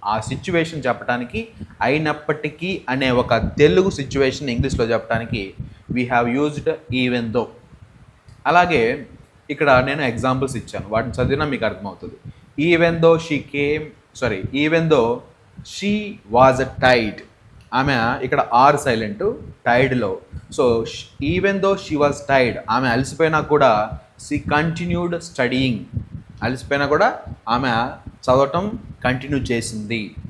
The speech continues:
అలాగే even though it was raining, అక్కడ వర్షం పడుతున్నప్పటికీ they played football. పిల్లలు అంతే కదా,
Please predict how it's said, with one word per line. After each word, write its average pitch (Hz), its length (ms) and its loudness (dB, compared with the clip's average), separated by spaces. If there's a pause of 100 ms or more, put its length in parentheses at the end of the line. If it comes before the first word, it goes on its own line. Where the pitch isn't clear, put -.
(120)
అలాగే 131 540 2 (280)
even 151 380 2
though 165 560 2
it 127 160 -6
was 131 140 2 (120)
raining, 120 520 -2
అక్కడ 127 220 -2
వర్షం 117 340 2
పడుతున్నప్పటికీ 135 1080 -2 (320)
they 131 120 2
played 143 480 0
football. 117 640 2 (440)
పిల్లలు 160 180 2
అంతే 165 240 2
కదా, 170 260 0